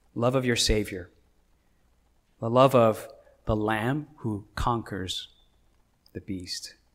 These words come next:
And you will know your name is written on his heart. And you will live in this good news. You make this good news the highest priority of your life, of your day, for you and your family.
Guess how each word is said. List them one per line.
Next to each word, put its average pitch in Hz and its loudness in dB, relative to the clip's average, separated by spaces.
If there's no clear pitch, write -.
And 113 -4
you 127 2
will 147 2
know 110 -2
your 127 0
name 139 0
is 117 -4
written 120 -2
on 107 -4
his 101 -6
heart. - -10
And 113 -6
you 117 0
will 117 0
live 131 2
in 135 2
this 127 2
good 110 -2
news. 104 -4
You 120 0
make 143 2
this 151 0
good 135 4
news 127 0
the 117 -2
highest 147 2
priority 123 4
of 143 4
your 151 6
life, 120 4
of 160 0
your 185 0
day, 113 0
for 113 -4
you 135 4
and 170 6
your 156 8
family. 117 0